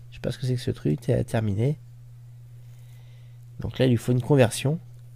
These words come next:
Voilà, et on arrive ici. Donc super, tout est en anglais. Euh, enfin, tout, tout, tout, toute la partie à gauche. Euh, voilà, voilà un petit peu donc, euh, tout, tout ça.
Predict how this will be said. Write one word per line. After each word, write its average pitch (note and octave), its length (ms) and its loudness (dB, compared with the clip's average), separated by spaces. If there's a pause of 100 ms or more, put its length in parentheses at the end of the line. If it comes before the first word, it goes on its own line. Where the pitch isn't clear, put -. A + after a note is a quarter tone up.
Voilà, A#2+ 320 4
et - 80 4
on A2 100 6
arrive C3+ 220 6
ici. - 380 -2 (600)
Donc - 160 -4
super, E3 560 10 (260)
tout - 200 -2
est F3+ 100 4
en E3+ 100 6
anglais. B2 320 6 (560)
Euh, G#2+ 80 4
enfin, G#2+ 160 2
tout, A#2 120 4
tout, C#3 300 0
tout, - 160 -14
toute - 180 -8
la D3 100 2
partie C#3 240 -4
à B2+ 60 0
gauche. - 340 -6 (2000)
Euh, A#2 680 10
voilà, A#2+ 340 8 (120)
voilà A2 180 6
un C3 80 6
petit B2 160 0
peu C#3 220 2
donc, C3 320 2
euh, G#2+ 320 4
tout, C3 320 2
tout - 180 -4
ça. D#3+ 340 2